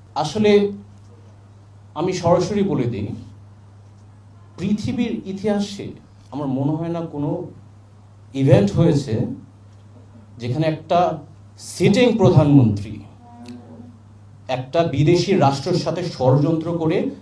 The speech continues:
বাংলাদেশের রাজধানীর বুকে সাতান্ন সেনা অফিসার হত্যা করে। এই কারণে আমরা শহীদ সেনা দিবস দাবি করছি।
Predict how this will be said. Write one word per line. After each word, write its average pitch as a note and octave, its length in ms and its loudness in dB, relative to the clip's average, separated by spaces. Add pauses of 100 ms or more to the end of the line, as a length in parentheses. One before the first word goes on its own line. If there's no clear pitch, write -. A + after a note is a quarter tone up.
বাংলাদেশের D3 840 0
রাজধানীর D#3+ 580 2
বুকে G3 500 0
সাতান্ন E3 460 2
সেনা D#3 220 4
অফিসার C#3 320 4
হত্যা D#3 300 4
করে। C#3 260 2 (4000)
এই B2 140 0
কারণে C3 240 6
আমরা B2 180 2
শহীদ A#2 400 0
সেনা A2+ 240 -4
দিবস G#2 340 -4 (380)
দাবি G2 220 -2 (100)
করছি। - 360 -12